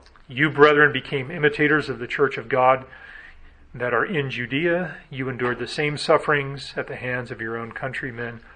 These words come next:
even as they did from the Jews." You see the word endured right there in the middle of the sentence?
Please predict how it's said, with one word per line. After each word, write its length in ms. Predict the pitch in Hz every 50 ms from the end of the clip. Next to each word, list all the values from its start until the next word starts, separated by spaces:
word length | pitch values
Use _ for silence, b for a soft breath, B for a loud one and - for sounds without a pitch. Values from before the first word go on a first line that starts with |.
| B B B
even 220 | 151 139 120 117 113
as 160 | 110 110 113
they 160 | 120 120 117
did 260 | 113 - 113 107 -
from 220 | - - 135 113 104
the 80 | 104
Jews." 600 | 101 - 101 104 104 104 104 104 104 - - - - - - B B B B B B B B B B B B B B B -
You 60 | 135
see 180 | - - 196 208
the 80 | 196
word 200 | 170 175 165 151
endured 500 | 135 131 - - 147 139 143 160 170 170
right 200 | 151 156 156 156
there 260 | - 160 151 156 160 165
in 100 | 143 120
the 60 | 120
middle 240 | 120 127 135 143 139
of 80 | 127 113
the 100 | 117 -
sentence? 680 | - 151 139 127 - 160 147 151 147 - - - -